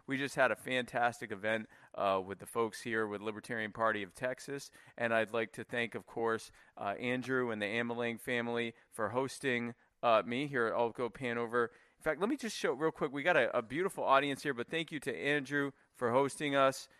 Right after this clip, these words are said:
And, uh, and thank you to everyone here, uh, at, uh, with L P Texas who has been helpful in this. And, uh, we're about to have a really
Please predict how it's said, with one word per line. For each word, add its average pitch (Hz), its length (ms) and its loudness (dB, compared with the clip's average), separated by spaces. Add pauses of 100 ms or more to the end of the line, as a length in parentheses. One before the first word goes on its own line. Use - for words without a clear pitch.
(220)
And, 123 320 0
uh, 110 220 6
and 113 120 -2
thank 151 220 0
you 143 60 -2
to 127 100 4
everyone 127 400 0
here, 123 460 0 (280)
uh, 113 380 6
at, 113 380 0
uh, 107 280 2
with 110 200 -4
L 120 160 4
P 123 160 -8
Texas 135 420 -8
who 120 120 -6
has 98 100 -6
been 107 160 -4
helpful 135 400 -2
in 143 100 -4
this. 143 320 -2 (320)
And, 123 400 2
uh, 120 220 6
we're 123 140 0
about 143 280 2
to 143 80 -4
have 135 160 4
a 117 60 0
really 135 480 -4